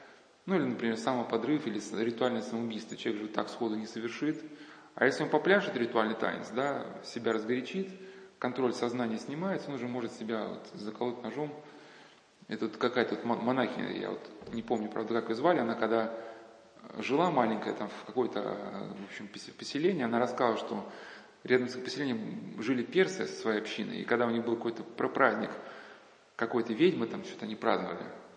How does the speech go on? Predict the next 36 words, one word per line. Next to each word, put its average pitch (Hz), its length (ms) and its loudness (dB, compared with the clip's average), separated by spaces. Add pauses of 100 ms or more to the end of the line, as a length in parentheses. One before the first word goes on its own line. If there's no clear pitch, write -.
(120)
которая - 300 -2
должна 110 360 2
съесть - 280 -4
луну 156 280 0
или 117 80 2
не 110 100 -2
должна 123 300 -2
съесть 135 200 -4
луну. 113 220 -2
В 123 40 2
общем, 123 220 -4 (420)
в 143 60 2
этот 139 160 4
праздник 165 300 6
приносилось 120 480 2
человеческое 123 320 -2
жертвоприношение. 110 880 -4 (880)
При 120 140 0
всём 170 260 0
противодействии 120 640 0
полиции, 110 500 0 (140)
ну, 117 80 -4
это 101 100 -8
же 107 60 -8
время 107 260 -2
уже - 80 -10
современное 123 480 -4
было, - 180 -4
ну, 127 160 -6
перед 104 240 -4
эволюцией 107 460 -8
где-то. - 120 -12 (840)
И 131 80 2
вот 147 160 8
выбирали 127 460 8
юношу, 190 420 2